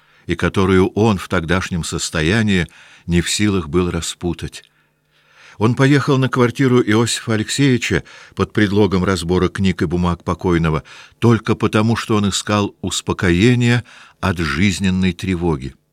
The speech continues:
А с воспоминанием об Иосифе Алексеевиче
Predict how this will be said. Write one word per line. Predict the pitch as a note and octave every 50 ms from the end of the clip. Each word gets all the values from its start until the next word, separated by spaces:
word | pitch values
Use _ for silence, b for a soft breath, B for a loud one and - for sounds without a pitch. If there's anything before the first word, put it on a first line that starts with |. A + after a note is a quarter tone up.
| _ _ _ _ _ _ _ _ _ _ -
А | - E2 E2 D#2+ D#2+ D#2
с | - -
воспоминанием | E2+ E2 - - - F2+ E2+ E2+ E2+ F#2 F#2+ F#2 F2 E2+ E2+ E2 D#2+ E2 - _
об | - E2+ D#2 D#2
Иосифе | E2 E2 E2 D#2 - - - F2
Алексеевиче | D#2+ D2+ D2+ - - - C3+ C3+ A#2+ G#2+ G#2+ - - D2